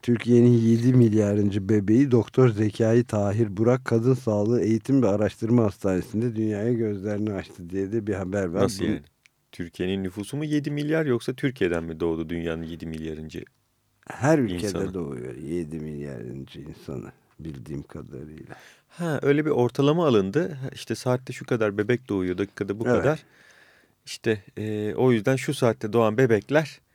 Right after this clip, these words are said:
Speaker 2: yedi milyarıncı bebek oluyor.
Speaker 1: Evet. Elementary, my dear Watson. İstatistikten ibaret yedi milyarıncı bebekte
Speaker 2: Ama o
Speaker 1: Yusuf
Speaker 2: zaman
Speaker 1: Ese-, Efe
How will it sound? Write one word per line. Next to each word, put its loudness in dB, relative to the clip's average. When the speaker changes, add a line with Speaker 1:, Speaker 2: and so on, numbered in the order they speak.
Speaker 2:
yedi 2
milyarıncı 2
bebek 0
oluyor. -6
Speaker 1:
Evet. 0
Elementary, 0
my -6
dear -8
Watson. -12
İstatistikten -6
ibaret -2
yedi 2
milyarıncı -2
bebekte -4
Speaker 2:
Ama 4
o 4
Speaker 1:
Yusuf 2
Speaker 2:
zaman 4
Speaker 1:
Ese-, -2
Efe 0